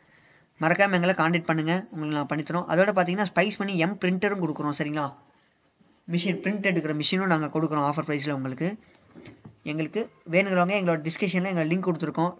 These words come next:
சரிங்களா? மறக்காம நம்ம சேனலுக்கு சப்ஸ்கிரைப் பண்ணுங்க, ஷேர் பண்ணுங்க, கமெண்ட் பண்ணுங்க. ஐ டி வேணுங்க, எங்களை உடனே கான்டாக்ட் பண்ணுங்க. கீழே லிங்க் இருக்கு, WhatsApp லிங்க் இருக்கு, என்னோட நம்பரும் டிஸ்கிரிப்ஷன்ல தெரியும்.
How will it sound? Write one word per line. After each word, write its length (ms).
சரிங்களா? 340
மறக்காம 280
நம்ம 220
சேனலுக்கு 460
சப்ஸ்கிரைப் 340
பண்ணுங்க, 260
ஷேர் 220
பண்ணுங்க, 300
கமெண்ட் 200
பண்ணுங்க. 260
ஐ 140
டி 100
வேணுங்க, 140
எங்களை 260
உடனே 340
கான்டாக்ட் 400
பண்ணுங்க. 340
கீழே 200
லிங்க் 280
இருக்கு, 360
WhatsApp 320
லிங்க் 160
இருக்கு, 400
என்னோட 440
நம்பரும் 420
டிஸ்கிரிப்ஷன்ல 520
தெரியும். 420